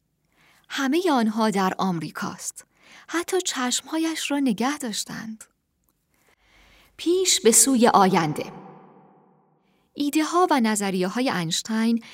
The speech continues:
به علم امکان داد قدم‌های بزرگی به جلو بردارد. امروز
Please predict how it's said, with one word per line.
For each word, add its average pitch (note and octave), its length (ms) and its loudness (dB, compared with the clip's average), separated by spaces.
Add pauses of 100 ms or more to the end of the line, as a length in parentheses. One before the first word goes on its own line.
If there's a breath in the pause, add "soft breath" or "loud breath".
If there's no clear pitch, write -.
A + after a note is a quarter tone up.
(380 loud breath)
به A#3 240 -2
علم D4 320 2
امکان A#3 440 0
داد F#3+ 240 0 (100)
قدم‌های A#3 540 -2
بزرگی A3+ 580 0
به D#3+ 140 -4
جلو D#3+ 280 -4
بردارد. - 680 -12 (520)
امروز A3+ 520 -2